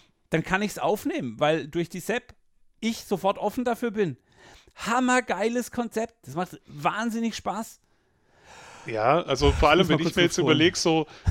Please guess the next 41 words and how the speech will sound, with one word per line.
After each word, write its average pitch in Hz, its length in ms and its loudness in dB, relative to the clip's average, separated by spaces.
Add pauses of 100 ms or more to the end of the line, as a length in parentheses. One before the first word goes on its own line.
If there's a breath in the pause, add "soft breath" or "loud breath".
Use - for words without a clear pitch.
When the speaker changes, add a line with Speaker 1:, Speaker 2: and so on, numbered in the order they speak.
Speaker 2:
reich 135 420 4
werden, 160 340 4
ne? 131 240 2 (160 soft breath)
So, 131 220 -2 (100)
ja, 139 100 4
was 156 160 4
ist 208 140 0
dann? 147 80 2
Ja, 113 120 2
du 117 80 -4
hast - 180 -8
halt 120 140 2
viel 123 120 -6
Geld, 123 300 2
kannst - 260 -8
dir, 123 260 -4
kannst 131 200 -4
dir 135 80 -4
bei 113 100 -2
Amazon 135 440 -2
teure 123 260 -2
Dinge 143 220 -6
bestellen 151 360 -4
oder 123 120 -8
so. - 120 -10 (260 loud breath)
Aber 131 140 2
das 180 120 4
ist - 40 0
ja 214 120 2
nicht 208 180 0
wirklich 185 440 2
cool. 254 220 4 (200 loud breath)
In 143 100 -4
dem 156 100 6
Moment, 202 400 2
wenn 165 160 0
du, 170 120 -6 (140)
wenn 151 140 -2
du 156 80 -2
dir 147 160 -2
wirklich 190 420 -2